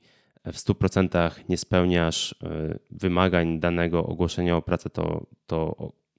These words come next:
twoje C V nie trafi dalej. To jest jakby pewne sito, które służy rekruterom, jest jakby pomocnym narzędziem w, jak to się mówi ładnie, filtrowaniu C V, ale nie jest czymś, co automatycznie odrzuca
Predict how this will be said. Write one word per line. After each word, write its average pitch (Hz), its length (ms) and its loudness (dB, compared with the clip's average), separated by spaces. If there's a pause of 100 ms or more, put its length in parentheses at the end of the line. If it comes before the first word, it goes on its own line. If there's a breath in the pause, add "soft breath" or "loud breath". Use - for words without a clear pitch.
twoje 90 320 2
C - 140 -2
V 90 100 2
nie 87 140 2
trafi 87 320 0
dalej. 90 420 4 (800)
To 117 100 4
jest 117 140 6
jakby 101 240 4
pewne 98 380 4
sito, 123 640 4
które 95 240 2
służy 90 720 2
rekruterom, 87 720 0 (500)
jest - 280 -2
jakby 87 220 -2
pomocnym 92 760 2
narzędziem 92 640 4
w, 85 240 2 (800)
jak - 120 -12
to - 100 -10
się - 160 -6
mówi 85 220 -4
ładnie, 82 340 -2
filtrowaniu 98 720 2
C - 200 -4
V, 80 100 -2 (640)
ale 92 200 6
nie 104 120 6
jest 104 440 2 (100)
czymś, 104 380 4
co 90 400 4
automatycznie 92 680 2
odrzuca 90 840 0